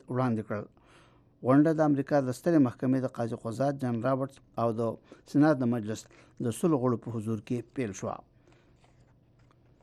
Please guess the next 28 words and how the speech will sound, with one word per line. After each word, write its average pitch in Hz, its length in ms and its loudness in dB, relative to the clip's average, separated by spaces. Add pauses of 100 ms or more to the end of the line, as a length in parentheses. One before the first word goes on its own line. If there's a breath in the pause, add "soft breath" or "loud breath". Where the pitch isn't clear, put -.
(100)
پاکستان 120 560 0
د 190 60 2 (100)
پنجشنبې 180 520 0
په - 80 -6
ورځ 165 240 0
اعلان 170 280 4
وکړ 165 260 2 (100)
چې 175 80 2 (120)
د - 20 4 (600 soft breath)
کارونا 139 460 6
وایرس 151 340 2
د 151 100 0
وژونکي 151 400 2
ویروس 143 300 2
د 143 100 -2
خپرېدو 135 440 2
له 143 120 2
امله 151 300 4
په - 120 -6
هوایي 139 280 2
میدانونو 135 520 2
کې 160 160 0
د 135 100 -4
هغو 147 200 -2
مسافرینو 139 600 2
څارنه 135 340 2
پیل 117 200 -4
کړې 160 160 2